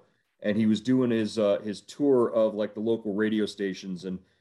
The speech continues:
how, how you do that. You, you, you know, you bring the new coach around and he meets the, the media. And then, uh, he said he was at the, the ninety-eight point five, uh,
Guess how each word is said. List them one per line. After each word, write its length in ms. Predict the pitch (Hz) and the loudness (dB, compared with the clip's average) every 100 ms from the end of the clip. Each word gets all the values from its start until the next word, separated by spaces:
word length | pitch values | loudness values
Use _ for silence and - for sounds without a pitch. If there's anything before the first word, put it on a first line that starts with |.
| _ _ | _ _
how, 160 | 101 98 | -2 0
how 80 | 113 | 2
you 140 | 107 | 0
do 200 | 95 107 | 0 2
that. 140 | 101 95 | 2 0
You, 120 | 98 | -4
you, 240 | 92 95 87 | -6 -10 -10
you 120 | 107 | -6
know, 140 | 101 98 | -4 -2
you 120 | 92 | -4
bring 240 | 90 123 | 0 0
the 80 | 117 | 2
new 140 | 110 107 | 0 -2
coach 340 | - 107 104 | -2 -2 -4
around 400 | 101 104 101 101 | -4 -2 -2 -4
and 80 | 95 | -6
he 60 | |
meets 320 | 98 101 95 - | -6 -6 -8 -6
the, 300 | 101 95 92 _ _ _ - | -2 -2 -4 _ _ _ -10
the 60 | |
media. 640 | 101 107 104 104 104 101 98 | -2 0 2 2 4 4 2
And 140 | 98 | -2
then, 340 | 95 95 95 - 87 | -4 -4 -8 -10 -8
uh, 200 | 95 92 | -6 -6
he 80 | 95 | -8
said 180 | - 123 | -6 -4
he 60 | |
was 160 | 110 110 | -2 2
at 240 | 117 - | 2 2
the, 240 | 117 104 - _ _ _ _ _ | 0 0 -2 _ _ _ _ _
the 100 | 104 | -2
ninety-eight 460 | 101 120 123 120 120 | 2 2 4 2 2
point 240 | 120 107 | -4 -6
five, 560 | - 120 113 110 104 92 - | -2 2 4 4 2 -2 -8
uh, 400 | 95 90 87 82 | -6 -2 -2 -4